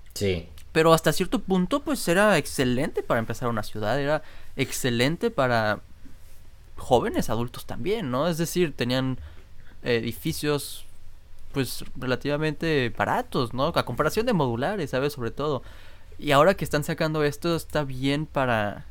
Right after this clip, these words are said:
Speaker 2: los chiquititos, ahora sí, ¿sabes? Como ya son más para chiquitos, para... Eh, no sé, ah, eh, eso es como mi punto de vista, de nuevo.
Speaker 1: Sí.
Speaker 2: Pero,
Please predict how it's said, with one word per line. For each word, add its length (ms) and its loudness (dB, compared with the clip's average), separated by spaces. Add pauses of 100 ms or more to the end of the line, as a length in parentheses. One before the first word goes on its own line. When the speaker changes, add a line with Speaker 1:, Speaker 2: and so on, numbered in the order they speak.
(380)
Speaker 2:
los 180 -6
chiquititos, 880 -4
ahora 200 4
sí, 220 -8
¿sabes? 240 0
Como 200 -2
ya 160 2
son 160 -4
más 140 2
para 220 0
chiquitos, 720 -10
para... 220 -4 (580)
Eh, 480 -6 (520)
no 140 2
sé, 260 0 (220)
ah, 240 2
eh, 640 0
eso 140 0
es 120 -2
como 160 6
mi 80 2
punto 200 -2
de 60 2
vista, 200 2
de 100 -2
nuevo. 160 -6 (160)
Speaker 1:
Sí. 80 4
Speaker 2:
Pero, 220 6